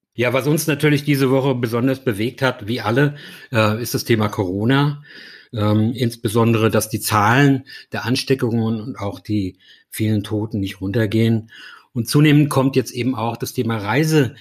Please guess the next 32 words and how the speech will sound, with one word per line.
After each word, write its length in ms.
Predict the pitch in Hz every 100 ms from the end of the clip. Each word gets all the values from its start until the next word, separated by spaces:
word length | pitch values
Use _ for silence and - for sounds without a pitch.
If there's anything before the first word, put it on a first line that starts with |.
| - -
wieder 180 | 135
in 40 | 135
den 160 | 131
Blickpunkt, 560 | 131 165 160 147 139 143
auch 160 | 120 107
der 120 | 120
Politik. 600 | 123 113 110 196 208 -
Und, 340 | 123 117 110
äh, 300 | 117 117 110 107 - - - 117
der 340 | 113 110 113
Chef 260 | - 143 147
des 300 | 117 - 127
Robert-Koch-Instituts, 1000 | 113 113 165 156 135 - 127 131 120 104
Wieler, 320 | 127 151 131
hat, 220 | 127 -
äh, 220 | 123 110
schon 200 | - 110
gesagt, 540 | 110 107 110 127 - _ - - - - 131
ähm, 380 | 113 110 107 -
ja, 160 | 104 107
dass 180 | 107
die 60 | 127
Leute 320 | 101 107 110
besser 240 | - - 98
nicht 260 | 131 -
verreisen 460 | 104 87 90 90 92
sollen 400 | 92 104 117 - _ - - _
und 140 | 120 110
zu 160 | 123
Hause 300 | 113 143 135
bleiben 340 | 107 101 101 101
sollen. 580 | 110 117 131 139 98